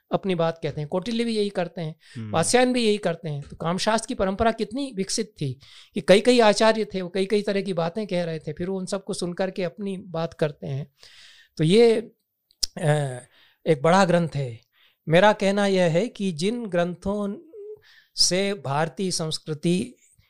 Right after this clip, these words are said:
Speaker 1: अ, महान बनी और जिन, जिनका विश्व संस्कृति के निर्माण में सचमुच में योगदान रहा, उनमें से ऋग्वेद, रामायण, महाभारत, अ, पाणिनि की अष्टाध्यायी, भरत मुनि का नाट्यशास्त्र और वात्स्यायन का कामसूत्र,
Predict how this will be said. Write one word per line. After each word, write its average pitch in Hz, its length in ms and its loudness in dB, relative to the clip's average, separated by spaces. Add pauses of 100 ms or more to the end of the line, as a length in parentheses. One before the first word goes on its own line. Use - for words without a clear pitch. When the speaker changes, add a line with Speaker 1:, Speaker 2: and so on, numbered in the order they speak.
(500)
Speaker 1:
अ, 143 100 0 (200)
महान 160 420 0
बनी 160 300 -2
और 160 420 -6
जिन, 160 240 -8
जिनका 175 360 -4
विश्व 160 300 -4
संस्कृति 170 440 -8
के 220 120 0
निर्माण 180 420 -2
में 175 160 -6
सचमुच 170 420 -8
में 170 60 -4
योगदान 151 480 -2
रहा, 143 320 -6 (580)
उनमें 190 320 2
से 208 220 0
ऋग्वेद, 160 520 -2 (260)
रामायण, 165 560 -4
महाभारत, 156 800 -2 (720)
अ, 160 120 -4 (160)
पाणिनि 175 340 0
की 175 100 -6
अष्टाध्यायी, 156 800 -4 (200)
भरत 170 240 0
मुनि 170 180 -2
का 160 180 -2
नाट्यशास्त्र 147 840 -6
और 175 80 -4
वात्स्यायन 151 460 -4
का 202 140 -8
कामसूत्र, 147 720 -8